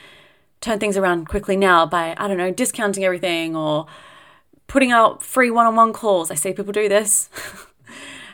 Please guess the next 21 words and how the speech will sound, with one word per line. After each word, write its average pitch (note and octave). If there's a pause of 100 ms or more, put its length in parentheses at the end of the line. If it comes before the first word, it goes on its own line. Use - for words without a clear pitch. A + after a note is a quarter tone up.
(160)
And G3
it's -
a F3
very F#3
short-sighted E3+
way E3
of -
running E3
your E3+
business, - (100)
just E3+
to F3
alleviate E3
short-term -
pain. D#3+ (540)
But F2
actually -
in D#3+
the E3
long D3+
term, D#3+